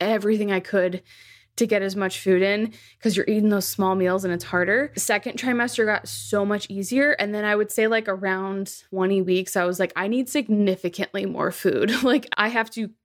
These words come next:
consciously prep more food, make larger snacks. And once I did that, I was, like, waking up a little bit. I would say, like, that the whole sleep thing got really hard around that time too, because I couldn't sleep on my back anymore.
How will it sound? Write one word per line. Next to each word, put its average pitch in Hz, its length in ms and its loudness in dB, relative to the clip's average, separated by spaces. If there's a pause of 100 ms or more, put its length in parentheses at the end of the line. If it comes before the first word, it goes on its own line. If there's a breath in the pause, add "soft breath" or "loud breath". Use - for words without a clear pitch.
consciously 202 720 -2
prep - 460 -6
more 233 240 -2
food, 220 480 0
make 190 240 4
larger 196 500 -2
snacks. 190 720 0 (480 loud breath)
And 190 440 0
once 196 260 0
I 214 100 2
did 180 280 -2
that, 202 480 0 (140)
I 208 140 -4
was, 202 160 -4
like, 196 160 0
waking 202 320 0
up 285 140 0
a 285 40 4
little 247 220 4
bit. 220 340 0 (360 loud breath)
I 220 80 0
would 240 160 -2
say, 226 120 -2
like, 202 180 -4
that - 220 -2 (360 soft breath)
the 208 120 4
whole 226 200 2
sleep 196 320 -2
thing 185 180 0
got 175 180 -2
really 185 200 0
hard 185 240 0
around 185 160 0
that 185 160 -2
time 190 240 -6
too, 294 240 2
because 220 340 -2
I 180 240 -2 (140)
couldn't 208 240 2
sleep 202 200 0
on 190 80 0
my 170 120 -4 (160)
back 175 300 -2
anymore. 190 580 -4